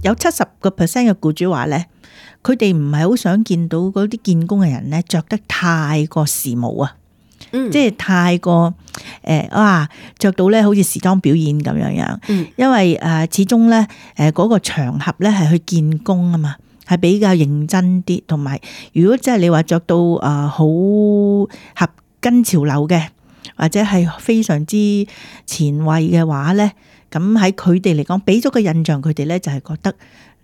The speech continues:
Speaker 1: 唔係好認真噉樣樣嘅。
Speaker 2: 嗯。
Speaker 1: 吓，噉樣呢，就，嗯，好，六十五個percent話呢，其實如果有兩個實力相當嘅人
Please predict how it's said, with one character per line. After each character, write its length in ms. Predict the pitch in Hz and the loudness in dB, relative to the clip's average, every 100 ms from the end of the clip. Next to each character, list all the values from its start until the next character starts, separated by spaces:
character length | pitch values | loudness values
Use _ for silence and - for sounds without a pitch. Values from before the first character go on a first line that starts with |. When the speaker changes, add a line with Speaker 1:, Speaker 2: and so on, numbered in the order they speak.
| - | -2
Speaker 1:
唔 80 | 160 | 2
係 180 | 147 147 | 2 2
好 60 | |
認 260 | 165 147 127 | 2 0 -2
真 280 | 131 143 139 | -4 -6 -6
噉 100 | 135 | -8
樣 220 | - 92 | -8 -10
樣 160 | - - | -12 -12
嘅。 120 | - - _ _ - - | -12 -12 _ _ -20 -10
Speaker 2:
嗯。 80 | 196 | -4
Speaker 1:
吓， 160 | 165 175 - - | -4 -4 -14 -6
噉 100 | 202 | -2
樣 200 | 262 277 | 0 0
呢， 300 | 285 269 196 | -2 -2 -2
就， 460 | 170 170 156 160 - - | -2 -2 -2 -2 -4 -4
嗯， 540 | 156 156 160 156 147 - _ _ _ _ _ _ - | -4 -4 -4 -4 -6 -12 _ _ _ _ _ _ -6
好， 240 | 165 - _ - | -4 -6 _ -6
六 100 | - | -4
十 140 | 185 - | -6 -2
五 100 | 180 | 0
個 100 | 202 | 0
percent 380 | 196 170 226 214 | -2 -2 -2 -2
話 140 | 160 | -2
呢， 100 | 196 | -2
其 140 | 208 | -2
實 200 | 156 175 | -2 -2
如 60 | 143 | 0
果 80 | 240 | 2
有 140 | 247 | 4
兩 460 | 185 165 139 151 180 | 4 4 2 2 0
個 260 | 170 147 - _ _ - _ | 0 -4 -6 _ _ -20 _
實 160 | - - | -6 -4
力 180 | - 165 | -2 -4
相 460 | - - 233 226 220 | -4 0 2 4 2
當 180 | 214 214 | 2 2
嘅 160 | 156 | 2
人 160 | 131 | -2